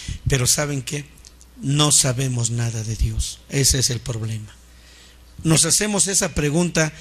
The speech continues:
porque no sabemos nada de Dios. Pero, amados hermanos, Dios es justo. ¿Qué vimos entonces? Para anunciar que Jehová, mi roca, tesur, es recto y que en él no hay injusticia.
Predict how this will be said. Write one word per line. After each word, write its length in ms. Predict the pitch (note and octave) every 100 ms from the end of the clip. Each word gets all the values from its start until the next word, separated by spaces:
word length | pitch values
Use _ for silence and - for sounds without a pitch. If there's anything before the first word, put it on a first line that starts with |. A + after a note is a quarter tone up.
| - -
porque 300 | C3 - C3+
no 160 | D3+
sabemos 680 | - C#3 B2 C3 A2+ G#2+ -
nada 360 | B2 A#2 A2+
de 120 | A2 G#2+
Dios. 380 | G#2+ A2 - - - - - - - - -
Pero, 200 | F3+ F#3+
amados 440 | G#3+ G#3+ F#3 -
hermanos, 580 | C#3 C3 B2+ A#2 - - - - - - - - - -
Dios 340 | F3+ E3+ -
es 120 | B2+
justo. 420 | - A#2+ G2+ - -
¿Qué 140 | D#3
vimos 340 | D3+ D#3 C3+
entonces? 640 | C#3 A#2+ C#3+ B2+ - - - - - - -
Para 240 | C3+ C#3
anunciar 640 | C#3+ D3 C#3+ E3+ F#3+ G3 F3+
que 160 | F3
Jehová, 640 | - D#3 D3 D#3+ E3 E3 E3+ -
mi 200 | D3 C3+
roca, 400 | D3+ D#3 C#3+ -
tesur, 520 | C3 - D#3 D3+ - -
es 300 | C#3+ C#3 -
recto 520 | B2 C3 C#3 - B2+ - - - -
y 160 | - C3+
que 140 | -
en 140 | C3+ D3
él 280 | D3+ B2+ - - - - -
no 220 | D#3 C#3+
hay 200 | C3+ B2
injusticia. 680 | A2 A2 - - G2+ -